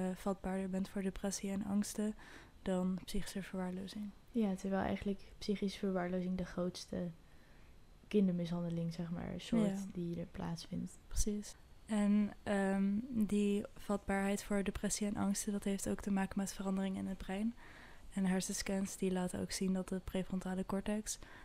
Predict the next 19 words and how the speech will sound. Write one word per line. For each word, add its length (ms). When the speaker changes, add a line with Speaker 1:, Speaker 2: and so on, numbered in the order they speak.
Speaker 1:
het 240
hersengebied 540
dat 100
eigenlijk 440
een 160
belangrijke 440
rol 160
speelt 340
bij 140
het 120
omgaan, 520
ehm, 400
met 180
stress, 540
dat 220
die 260
kleiner 400
is 200
bij 360